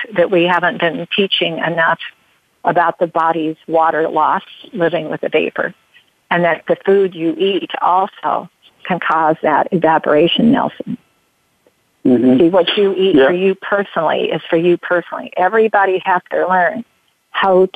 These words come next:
Speaker 1: to, like you probably heard me describe, how to breathe in through the nose, out through the mouth, to live with that water vapor. It's vital.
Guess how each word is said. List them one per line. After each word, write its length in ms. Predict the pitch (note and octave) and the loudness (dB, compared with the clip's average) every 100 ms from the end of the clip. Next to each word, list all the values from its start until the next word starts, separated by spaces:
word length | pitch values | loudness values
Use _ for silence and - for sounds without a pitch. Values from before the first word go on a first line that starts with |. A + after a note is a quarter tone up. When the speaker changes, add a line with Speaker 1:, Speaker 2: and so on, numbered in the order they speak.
| - | 2
Speaker 1:
to, 320 | E3+ E3 D#3+ - _ _ _ _ _ - | 4 4 2 -2 _ _ _ _ _ -2
like 260 | E3+ D#3+ G3 | 0 2 0
you 80 | |
probably 360 | - G3 F3 D#3 | 2 0 2 2
heard 260 | E3+ F3+ F3+ | 2 0 0
me 440 | E3+ D3+ C#3+ B2+ | -4 -4 -4 -2
describe, 720 | - E3 - F3+ E3 E3 - | -2 -2 -2 -2 2 2 0
how 200 | - E3 | -2 0
to 100 | E3 | 0
breathe 360 | D#3+ E3 E3 D#3+ | 2 4 4 4
in 180 | F3+ F#3+ | 0 0
through 160 | F#3 | 0
the 80 | F3+ | 2
nose, 340 | F3 E3+ F3 E3 | 2 2 2 0
out 280 | F3 E3+ - | 0 0 0
through 140 | F3 | 0
the 100 | E3+ | 0
mouth, 280 | E3 E3 E3 | 0 0 0
to 80 | E3+ | 0
live 180 | F3 F3 | 2 2
with 100 | E3+ | 2
that 160 | E3 - | 0 2
water 260 | E3 D#3+ | 0 2
vapor. 440 | D#3 E3+ - - D3 | 2 2 2 -2 -4
It's 100 | - | -4
vital. 400 | - E3 D#3+ C3+ | 0 0 2 -2